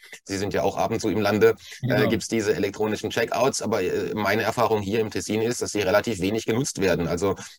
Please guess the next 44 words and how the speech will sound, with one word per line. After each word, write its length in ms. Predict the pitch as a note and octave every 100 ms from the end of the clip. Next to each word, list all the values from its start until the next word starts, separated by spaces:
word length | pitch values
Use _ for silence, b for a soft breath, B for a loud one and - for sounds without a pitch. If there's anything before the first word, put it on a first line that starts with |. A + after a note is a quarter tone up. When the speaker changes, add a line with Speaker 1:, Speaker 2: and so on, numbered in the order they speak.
| -
Speaker 1:
äh, 80 |
achtzig 380 | G2 F2 G2 A#2+
Prozent 320 | G#2+ G2+ G2+
der 80 | G2+
Leute, 240 | F#2+ G2 A2+
neunzig 320 | F#2+ F#2 G2
Prozent 260 | G#2+ G#2+
der 80 | G2
Leute 220 | G2+ F2+
stehen 240 | G#2+ G2 G#2
an 160 | G2+
der 80 | F#2+
Kasse 260 | F#2+ F#2 A2
mit 200 | G#2 -
Personen, 540 | G2+ F2+ A#2 A#2 - B B B
ähm, 460 | - G2 G2 F#2+ F#2
mit 160 | G2+ -
einer 120 | F#2+
Kassiererin 520 | F#2+ A#2 A#2+ A#2 B2
und, 300 | - G#2+ G2+
äh, 120 | G2
freuen 300 | F#2 G2 A2
sich 180 | G#2+ G#2
über, 260 | G2 F#2 -
A, 160 | F2
diese, 260 | G2 G#2 G2
glaub 220 | F#2 F2+
ich, 200 | F#2 -
äh, 120 | D#2+
auch 240 | D2 D#2+ -
die 160 | F2+
soziale 380 | F2+ F#2 F#2 F2+
Interaktion. 580 | E2+ G2 D#2 D#2+ G#2 C#3+
Für 120 | -
Speaker 2:
Ja. 60 | -
Speaker 1:
viele 200 | G#2+ F#2+
Ältere, 460 | G2+ F#2+ A2 G3+ -
Speaker 2:
Ja. 80 | -
Speaker 1:
äh, 100 | -
ist 120 | -
das 120 | -
auch, 140 | G2
denke 240 | F2+ G2 G2
ich, 120 | -